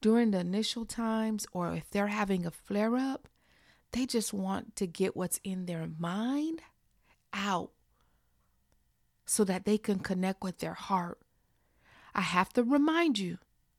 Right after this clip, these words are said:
that grief is not an intellectual thing. It's an emotional thing. And so you have to deal with the emotion of it,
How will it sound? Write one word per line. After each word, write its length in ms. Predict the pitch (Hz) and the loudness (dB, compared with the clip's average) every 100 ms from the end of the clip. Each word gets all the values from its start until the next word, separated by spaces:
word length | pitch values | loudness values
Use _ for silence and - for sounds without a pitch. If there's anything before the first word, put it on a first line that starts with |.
| _ - - 185 | _ -20 -12 2
that 320 | 190 190 165 | 2 2 0
grief 720 | 208 254 311 247 226 - - _ - | 2 6 6 4 0 -6 -20 _ 2
is 200 | 226 190 | 4 4
not 300 | 208 226 240 | 4 4 2
an 140 | 226 - | 0 2
intellectual 800 | 226 220 208 208 220 - 202 185 | 0 0 -2 -2 -2 -4 -4 -4
thing. 380 | - 165 165 - | -6 -8 -8 -8
It's 180 | 226 - | -6 -2
an 120 | 233 | -2
emotional 640 | 208 180 214 - 196 170 160 | -2 -2 -2 -2 -4 -6 -8
thing. 380 | - - - - _ _ _ _ _ _ _ _ _ - - | -10 -12 -14 -18 _ _ _ _ _ _ _ _ _ -8 0
And 120 | 202 | 4
so 120 | 220 | 4
you 220 | 202 254 | 4 4
have 220 | 240 196 | 2 -2
to 100 | - | -2
deal 240 | 170 196 180 | 2 2 2
with 200 | 170 - | 0 -4
the 120 | - | -8
emotion 600 | 175 170 190 208 - 180 | -4 -2 -2 0 0 0
of 240 | 165 160 - | -2 -4 -6
it, 140 | 160 | -8